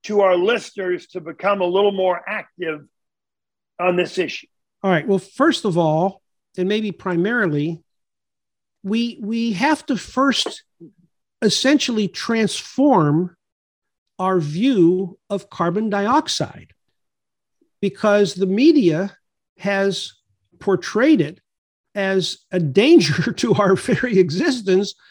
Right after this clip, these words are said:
Speaker 2: when the exact opposite is true. So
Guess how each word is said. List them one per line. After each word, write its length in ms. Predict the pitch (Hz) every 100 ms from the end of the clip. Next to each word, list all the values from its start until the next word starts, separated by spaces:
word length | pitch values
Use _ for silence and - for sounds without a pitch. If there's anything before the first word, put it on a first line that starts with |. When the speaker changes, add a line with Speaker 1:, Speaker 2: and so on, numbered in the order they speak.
| _ -
Speaker 2:
when 300 | 220 220 208
the 180 | 220
exact 480 | 208 170 233 - - -
opposite 500 | 254 - 196 170 175
is 180 | 208 -
true. 480 | - 359 151 - _ _ _ _ _ _ _ -
So 540 | - 208 202 202 -